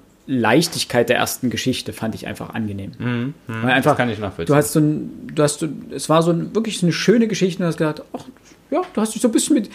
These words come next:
Speaker 1: wie als würde dir, du läufst über die Straße und du findest ein zwei-Euro-Stück. Denkst du so, ach, schön. Du denkst zwei Tage später nicht mehr dran oder denkst, dass es dein Leben jetzt besser gemacht hat, sowas. Aber es war so eine Geschichte, die du liest, die zaubert dir ein Lächeln aufs Gesicht und dann, ha, weiter geht's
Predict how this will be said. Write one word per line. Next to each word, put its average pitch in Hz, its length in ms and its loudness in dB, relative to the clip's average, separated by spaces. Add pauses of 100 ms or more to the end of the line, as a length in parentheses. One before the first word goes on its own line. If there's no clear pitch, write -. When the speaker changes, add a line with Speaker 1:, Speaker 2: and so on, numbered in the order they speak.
(520)
Speaker 1:
wie 175 300 2
als 226 140 2
würde 208 160 2
dir, 196 360 2 (160)
du 160 80 -4
läufst 208 240 4
über 175 60 -2
die 160 100 -2
Straße 185 360 2
und 175 40 0
du 165 60 0
findest 165 260 -2
ein 156 80 -2
zwei-Euro-Stück. 131 580 -2 (160)
Denkst 170 140 -12
du 175 60 -10
so, 165 160 -8
ach, - 280 0
schön. 262 280 -2 (280)
Du - 60 -2
denkst 196 300 2
zwei 151 140 4
Tage 151 200 4
später 135 220 2
nicht - 180 2
mehr 147 100 4
dran 127 240 2
oder 123 140 2
denkst, 131 260 2
dass 123 140 -4
es 120 80 -8
dein 120 160 2
Leben 170 200 4
jetzt - 160 0
besser 123 220 2
gemacht 117 320 -2
hat, 117 100 -10
sowas. 113 280 -4
Aber 147 240 0 (320)
es - 80 0
war 165 80 8
so 160 80 4
eine 147 100 4
Geschichte, 226 440 0
die 180 120 0
du 147 120 0
liest, 247 420 2 (260)
die 147 80 -12
zaubert 147 340 2
dir 135 40 0
ein 131 80 0
Lächeln 190 280 0
aufs 170 200 -2
Gesicht 165 320 -2
und 151 100 -2
dann, 160 320 0
ha, 480 100 0 (600)
weiter 185 200 2
geht's 180 240 -2